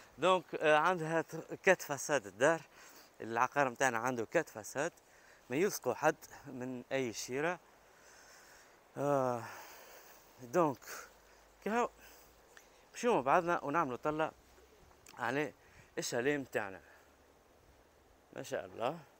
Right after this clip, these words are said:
حاجة فخمة برشا. نمشيو ندخلوا ديريكتومون. الشاليه متاعنا فيه حاجة سبيسيال، باش نفسرها لكم في وسط الفيديو. دونك، في ال-،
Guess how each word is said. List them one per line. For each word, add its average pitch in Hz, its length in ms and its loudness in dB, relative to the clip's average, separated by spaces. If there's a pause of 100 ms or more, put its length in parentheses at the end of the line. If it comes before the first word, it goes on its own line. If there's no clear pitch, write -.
(580)
حاجة 107 320 -8 (560)
فخمة 110 380 -8
برشا. 151 360 -2
نمشيو 165 520 -6 (460)
ندخلوا 175 440 -2 (160)
ديريكتومون. 151 760 -4 (2750)
الشاليه 175 360 0
متاعنا 208 380 -4
فيه 175 180 -12
حاجة 165 220 -4
سبيسيال، 117 500 -12 (480)
باش - 120 -20
نفسرها 127 420 -4
لكم 107 380 -6 (320)
في 127 160 -4
وسط 135 200 -4
الفيديو. 104 360 -10 (2250)
دونك، 156 320 2
في - 400 -8
ال-، 135 440 2